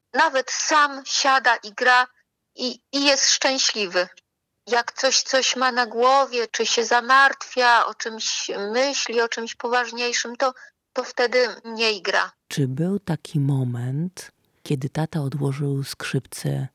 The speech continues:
Speaker 2: na bok?
Speaker 1: Nie wiem, czy, czy w ogóle o tym mówić. Mama ciężko chorowała, bo mama chorowała na Alzheimera. No, wtedy było trochę takiego wyciszenia. Muzyka się wyciszyła.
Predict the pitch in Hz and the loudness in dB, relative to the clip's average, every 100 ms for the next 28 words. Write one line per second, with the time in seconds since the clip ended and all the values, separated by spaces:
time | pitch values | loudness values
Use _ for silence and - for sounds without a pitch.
0 | - 131 117 120 135 - - - _ _ | -6 -6 -6 -8 -14 -14 -18 -18 _ _
1 | _ - 262 285 277 254 254 247 - 247 | _ -8 -2 0 2 2 -2 -4 0 2
2 | 226 214 - 247 233 226 233 233 233 226 | 2 0 -4 0 0 0 0 2 2 2
3 | 226 - 220 208 202 208 240 254 247 240 | 0 -2 -4 -2 -6 -4 0 0 0 -4
4 | 226 - 262 254 254 254 277 254 233 - | -8 -4 -2 -2 -4 -4 0 0 0 -4
5 | 233 - 233 233 220 214 233 233 226 226 | -4 0 0 2 2 2 -4 -6 -6 -6
6 | 226 233 226 233 226 226 220 220 226 226 | -4 -2 0 2 0 -2 -8 -4 0 0
7 | 226 - - 233 220 226 220 214 220 _ | -2 -6 -4 -2 0 0 2 0 -4 _
8 | _ - 269 269 - 277 277 254 226 247 | _ -2 -2 -2 2 4 6 4 2 -2
9 | - - _ - 240 240 240 - 240 233 | -12 -20 _ -4 -2 0 0 0 -2 0
10 | 240 233 214 226 220 220 226 - 214 - | -4 -4 -4 -4 -2 -4 -6 -6 -2 0
11 | 226 214 202 202 _ _ _ _ 190 202 | 0 0 -4 -6 _ _ _ _ -12 -6
12 | 202 - 208 - 208 208 - - - 202 | -4 -2 -4 -4 -4 -6 -2 -2 0 -2